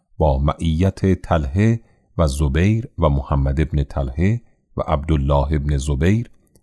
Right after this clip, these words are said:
و مروان حکم و دوازده هزار نفر از اصحاب رسول خدا و غیره را با خود به بصره برد.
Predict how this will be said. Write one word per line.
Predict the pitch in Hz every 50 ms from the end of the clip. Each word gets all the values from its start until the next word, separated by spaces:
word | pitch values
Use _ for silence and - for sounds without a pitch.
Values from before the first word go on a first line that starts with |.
| -
و | 92 80
مروان | 71 69 73 69 67 67 67 73 69 67 65 65
حکم | 73 71 - - 73 - - - 95 104 117 117 - _ _ _ _ _ _ _ _ -
و | - 101
دوازده | 95 101 101 98 101 101 98 90 82 - - 127
هزار | 110 104 101 90 92 95 90 90 85 85
نفر | 85 82 - - 90 87
از | 90 87 - -
اصحاب | - 82 - - - - 85 82 78 78
رسول | 76 73 71 - - 78 76 73
خدا | 71 - - 73 73 76 73 71
و | 69 67
غیره | - - 73 71 71 95
را | 107 123 120 127 - - - - - - _ _ _ _
با | - 76 69 67
خود | - - 95 107 110 -
به | - 78
بصره | 67 67 69 67 - - - 135
برد. | 123 107 76 64 62 - -